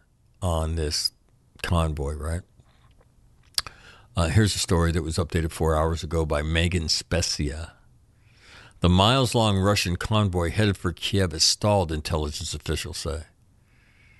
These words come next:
Has made little discernible progress in over three days, according to an intelligence assessment released by Britain's Defin-, Ministry of Defense. Hold on, I have to sneeze.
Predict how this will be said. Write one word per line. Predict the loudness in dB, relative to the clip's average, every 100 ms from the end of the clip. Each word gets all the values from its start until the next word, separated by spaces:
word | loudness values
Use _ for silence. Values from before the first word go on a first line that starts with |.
| -20 -20 _ _ _ _ _ _ _ _ _ _ _ _ _ _ _ _ _ _ _ _ _ _
Has | 0 2 4
made | 4 4 2
little | 2 4 2
discernible | 2 0 2 2 4 0
progress | -2 -4 -2 0 -2 -4 -4 -4 0
in | 2
over | 0 -2
three | -2 0 2
days, | 2 2 0 -4
according | -4 -4 -4
to | -4
an | -2
intelligence | -2 -4 0 0 0 -2 -4
assessment | -2 0 -2 -4 -6
released | -4 -4 -2
by | -2
Britain's | 0 -2 -2 -6 -4
Defin-, | -4 -2 -2 -4 0
Ministry | 2 2 0 -4
of | -6
Defense. | -4 -2 -2 -6 -16 -18 _ _ _ _ _ _ -2
Hold | 0 2
on, | 0
I | -2
have | -4
to | -4
sneeze. | -2 -2 -2 -6